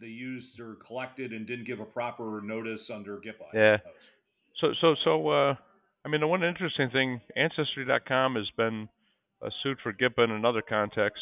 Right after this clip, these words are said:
Speaker 2: in, in relation to, uh, they had a transaction. I forget who they sold to. I think private equity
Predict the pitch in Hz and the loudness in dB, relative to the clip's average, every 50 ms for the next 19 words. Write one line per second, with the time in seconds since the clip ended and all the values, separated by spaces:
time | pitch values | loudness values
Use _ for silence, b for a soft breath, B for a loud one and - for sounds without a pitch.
0 | - - 113 110 104 - - 113 110 104 104 110 113 120 120 - 123 117 107 - | -10 -8 -8 -8 -8 -8 -8 -8 -6 -4 0 0 0 0 0 -2 -8 -10 -8 -6
1 | - 117 110 107 104 101 101 - - - - 104 101 95 101 113 117 120 113 110 | -4 -4 -2 -2 -4 -6 -8 -10 -12 -8 -6 -4 -4 -2 0 2 2 4 4 2
2 | 104 - - 117 113 110 98 104 104 113 113 - - 113 110 113 - 113 110 113 | 2 0 0 0 0 2 4 4 6 6 4 2 0 -4 -4 -4 -2 -2 -4 -2
3 | 107 117 110 110 101 98 - - 110 110 104 - - 104 98 95 92 - 107 - | -2 0 0 2 0 0 0 0 0 0 -2 -2 -4 0 0 0 0 -2 -10 -8
4 | - 107 101 101 95 95 95 101 - - 104 101 101 104 | -2 0 0 0 2 2 0 0 -2 -2 -4 -4 -4 -4